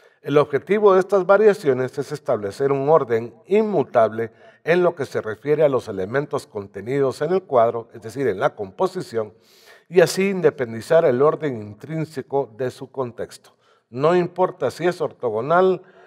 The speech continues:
es decir, a noventa grados, horizontal y vertical, o girado cuarenta y cinco grados. La temática y la composición es la misma, no importa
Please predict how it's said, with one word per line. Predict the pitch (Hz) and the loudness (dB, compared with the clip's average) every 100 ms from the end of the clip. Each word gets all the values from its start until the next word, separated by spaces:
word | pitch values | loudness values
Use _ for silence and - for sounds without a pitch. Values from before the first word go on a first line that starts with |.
| _ | _
es | 135 135 | -4 -2
decir, | 131 156 165 | -2 2 2
a | |
noventa | 117 107 147 175 175 | 2 0 -2 0 2
grados, | 143 120 120 123 - - _ _ _ _ - | 2 2 2 0 -6 -20 _ _ _ _ -10
horizontal | 120 120 104 104 156 143 | -8 -8 -10 -2 2 2
y | 120 | 2
vertical, | 143 - 139 113 110 - | 0 -2 -4 -2 -2 -2
o | 147 | -2
girado | - 110 127 120 - | -2 0 2 2 0
cuarenta | 107 101 95 104 | -4 -8 -8 -12
y | 90 | -14
cinco | - 95 98 90 | -14 -18 -12 -10
grados. | 85 - - - _ _ _ | -10 -12 -18 -20 _ _ _
La | 104 107 | -4 -2
temática | 110 147 220 220 123 131 | -2 4 4 4 -4 0
y | 110 | 0
la | 110 | 0
composición | 113 98 104 98 104 - 180 185 185 - | -6 -12 -14 -16 -18 -4 2 2 2 -4
es | 131 151 147 - _ _ | 0 0 -2 -16 _ _
la | 98 90 | -12 -10
misma, | 113 180 - 113 113 110 _ _ | 0 0 0 -6 -8 -8 _ _
no | 123 127 | -10 -8
importa | 127 - 110 - 117 110 | -8 -6 -8 -6 -4 -4